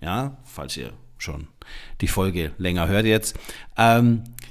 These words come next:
wir müssen einfach diese Punkte erfahren und ein Privatverkäufer würde diese Punkte, und es ist meistens nicht nur einer,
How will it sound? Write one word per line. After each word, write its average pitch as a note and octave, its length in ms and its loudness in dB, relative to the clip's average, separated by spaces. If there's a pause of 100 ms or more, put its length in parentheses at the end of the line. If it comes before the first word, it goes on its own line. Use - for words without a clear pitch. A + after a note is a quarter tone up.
(200)
wir C3+ 240 10
müssen F3+ 500 10
einfach B2+ 340 4
diese C3 220 0
Punkte B2+ 420 4
erfahren G2 420 2
und C3+ 100 0
ein C3 100 2
Privatverkäufer B2 1600 2 (380)
würde F#3 520 10
diese D3 360 4
Punkte, F3+ 480 6
und B2+ 100 6
es - 240 -2 (160)
ist - 160 -6
meistens - 420 -2
nicht - 180 -2
nur G#2+ 140 4
einer, C3+ 360 4